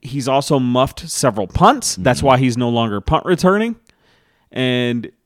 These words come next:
Speaker 1: I like Jalen Reagor for long term. I think he's like the new Deshaun Jackson, right?
Speaker 2: Right.
Speaker 1: He's a home run hitter.
Speaker 2: He is. He could take the top off of a defense. He's fast. He, he has
Speaker 1: He ran
Speaker 2: breakaway
Speaker 1: like a
Speaker 2: speed.
Speaker 1: four two.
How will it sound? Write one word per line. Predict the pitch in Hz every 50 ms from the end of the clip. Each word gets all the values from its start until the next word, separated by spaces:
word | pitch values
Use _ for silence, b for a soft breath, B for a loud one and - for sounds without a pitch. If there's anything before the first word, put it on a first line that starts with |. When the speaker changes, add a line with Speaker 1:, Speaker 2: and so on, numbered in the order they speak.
| _ _ _ _ _ _
Speaker 1:
I | - 131 165 175
like | 175 180 175 165
Jalen | 127 160 170 165 156 156 147
Reagor | 139 143 151 160 180 165
for | - 143
long | 120 110 110 117 139 160
term. | 160 180 185 202 233 226 202 - _ _ _ _ _ _ _ -
I | 107 110
think | - 151 151 131
he's | 135 123 113
like | 123 123 113 -
the | 131
new | 120 123 123
Deshaun | 113 117 110 - 127 117 110 107
Jackson, | 98 107 90 82 - - 67 71
right? | 82 98 117 113 - _ _ _ _ -
Speaker 2:
Right. | - 57 55 - - _ _ _ _ _ _ _ _ _
Speaker 1:
He's | - 131 120
a | 131
home | 127 147 147 143 139
run | 131 127 120
hitter. | 123 113 95 80 - - _ _ _ _ _
Speaker 2:
He | _ 156 156 131
is. | 117 104 92
He | - 147
could | 151 165 -
take | - 165 160 -
the | -
top | - - 143 135 127 -
off | 135 120 107
of | 127 110
a | 113
defense. | 104 104 104 98 - - 92 87 82 -
He's | - 98 92 -
fast. | - - 127 123 120 120 117 113 - - - - _ _ _ _ _ _ _ _ _ _ _
He, | _ - 123 123 120 123 113 -
he | 107
has | 110 107
Speaker 1:
He | 143 143
ran | 127 135 139 139
Speaker 2:
breakaway | 139 135 131 131
Speaker 1:
like | 131
a | 127
Speaker 2:
speed. | - - - 160
Speaker 1:
four | 151 151 147 139
two. | 117 117 131 147 143 143 156 180